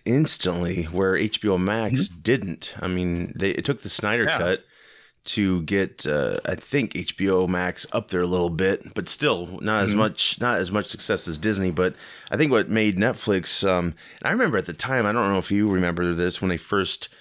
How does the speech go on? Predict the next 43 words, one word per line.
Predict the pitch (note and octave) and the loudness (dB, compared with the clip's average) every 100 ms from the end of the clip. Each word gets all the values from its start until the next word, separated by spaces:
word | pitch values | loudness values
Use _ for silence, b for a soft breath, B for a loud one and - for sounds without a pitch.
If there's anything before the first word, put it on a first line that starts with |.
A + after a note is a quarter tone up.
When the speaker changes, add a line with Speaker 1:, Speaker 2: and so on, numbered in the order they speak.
| B B B B | B B B B
Speaker 1:
announced | G#2 G2+ G#2 G#2 F#2 - | -2 0 0 0 -2 -2
that, | F#2+ - - | -2 -2 -10
I | - | -6
think | D3+ D#3 | -2 -2
their | G2+ | -2
goal | D#2 G2+ A2+ | 0 2 2
was, | F#2+ E2+ | 2 0
like, | F2 | 0
it | C3 | 0
was | D3 | -2
a | |
high | - A#2+ | 0 -2
percentage | - - G#2+ G2+ F2 | -2 0 2 2 0
of | - F2 | -2 -2
original | E2+ F#2 F2+ D#2+ | -2 0 -2 -2
programming | - F2 E2+ E2 E2+ E2 | -2 -2 0 0 0 0
they | E2 | 0
wanted | E2 E2 D#2 | 0 -2 -4
to | - | -6
do. | E2+ E2 E2 | -2 -2 0
And | F2 | -2
I | A2 | 0
remember | G2+ F2 E2+ E2 - - | 0 -2 -4 -6 -10 -6
thinking | F#2 F#2 E2 | -4 -2 -4
that | E2 | -4
was | D2+ | -6
a | D#2 - | -12 -6
bad | E2+ F2+ E2 | -4 -2 -2
idea, | D#2+ E2+ C#2+ C#2+ - | -2 -2 -2 -4 -6
you | F2 | -4
know, | D#2+ D#2+ B B B B B | -4 -4 B B B B B
but | G2 F#2 | 0 0
Speaker 2:
Mm. | F#2+ F#2 | -2 -6
Speaker 1:
I | F2+ | -6
think | - C#3 D#3+ | -2 -2 0
they | A2 | -2
were | |
kind | F#2 G2 | 0 -2
of | F2 | -2
the | |
first | - G2+ - | -2 -2 0
ones | F#2 G2+ F#2+ | 0 0 0
to | - E2+ | 0 0